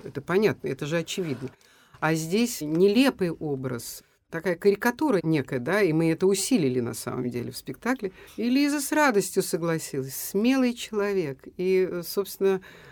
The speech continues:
образ, конечно, через костюм и через её колоссальную работу, потому что человек, Лиза, глубокий, неординарный, с театром входит в глубокий контакт. Они смелые на репетиции.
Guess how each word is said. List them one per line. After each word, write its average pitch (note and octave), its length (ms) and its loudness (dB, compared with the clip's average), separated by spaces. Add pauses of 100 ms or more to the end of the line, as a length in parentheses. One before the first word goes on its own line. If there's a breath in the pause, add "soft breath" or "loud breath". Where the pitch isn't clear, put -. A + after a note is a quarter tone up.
(160 loud breath)
образ, G3+ 440 2
конечно, G#3 440 0
через F3+ 320 -6
костюм A#3 840 0
и F#3 500 2
через F#3 240 -2
её F3+ 240 2
колоссальную F#3+ 580 2
работу, G#3 400 -2
потому F3 180 -6
что F3 140 -10
человек, F3+ 640 -2 (400 loud breath)
Лиза, F3 320 2
глубокий, F#3 800 0 (360 soft breath)
неординарный, E3 1300 2
с - 200 -12
театром F3+ 720 -2 (100)
входит D#3+ 460 -4
в D#3 80 -8
глубокий E3 420 0
контакт. - 560 -8 (300)
Они A3+ 200 6
смелые B3+ 440 4
на D3 100 0
репетиции. - 800 -10